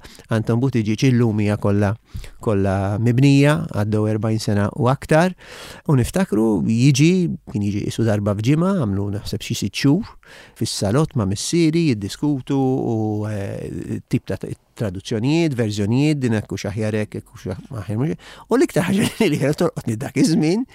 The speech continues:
kienet li xi kultant kien jitfaċċa, Anton Buttigieg dak iż-żmien kien viċi Prim Ministru,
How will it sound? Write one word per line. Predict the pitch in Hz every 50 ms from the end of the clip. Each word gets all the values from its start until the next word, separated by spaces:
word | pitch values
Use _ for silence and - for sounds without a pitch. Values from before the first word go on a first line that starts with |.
| - - - - - - _ -
kienet | - 156 147 147 - -
li | 302
xi | - - 294 -
kultant | 175 135 110 - 143 139 151 151 151 - - - - _ _ _ _ - - - _ _ _ -
kien | - 226 190 147
jitfaċċa, | 131 - - 143 147 - - - 139 131 131 - - _ _ _ _ _ - - 113
Anton | 117 110 131 107
Buttigieg | 113 120 143 170 180 160 123 - -
dak | - -
iż-żmien | 107 101 120 117 110 -
kien | - 98 98 98
viċi | 117 - - 123 -
Prim | 117 113 123 147
Ministru, | 147 135 - - - - 107 117